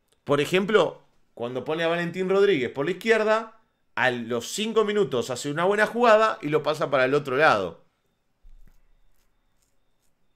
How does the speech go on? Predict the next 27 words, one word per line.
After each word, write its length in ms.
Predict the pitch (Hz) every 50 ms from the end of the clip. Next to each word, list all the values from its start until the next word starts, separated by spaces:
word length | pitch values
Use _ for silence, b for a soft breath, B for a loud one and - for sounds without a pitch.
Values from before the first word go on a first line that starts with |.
| _ _ _ _ _ _ _ _ _ _ _ _ _ _ _ _ _ _ _ _ _ _ _ _ _ _ _
Por 160 | - 151 156
ejemplo, 640 | 170 170 - 208 214 214 170 208 208 220 233 - -
es 160 | - 147 147 143
que 120 | 139 135
no 100 | 143 156
sabemos 340 | 143 151 147 170 180 160 135
de 60 | 123
qué 80 | 131 143
jugó 140 | 147 160 156
el, 260 | 156 139 143 - 120
de 120 | 131 127 120
qué 80 | 135
jugó 180 | 143 143 - 208
el 100 | 233 -
Pato. 520 | 147 240 208 - - 101 90 - - _ _ _ _ _ _ _ _ _ _ _ _ _ _ _ _ _ _ _ _ _ _ _ - _
Alguien 200 | - 160 196 202
que 80 | 175 165
me 100 | 147 147
diga 180 | 165 185 196
de 100 | 175 139
qué 100 | - 165
jugó. 460 | 156 - 156 135 107 82 - - - - - - - - - _ _ _ _ _ _ _ _ _ _ _ _ _ _ _ _
No 180 | - 98 127
sabemos 380 | 123 - 143 151 175 185 180 165
de 40 | 147
qué 60 | 160
jugó. 460 | 160 160 170 151 107 78 - _ _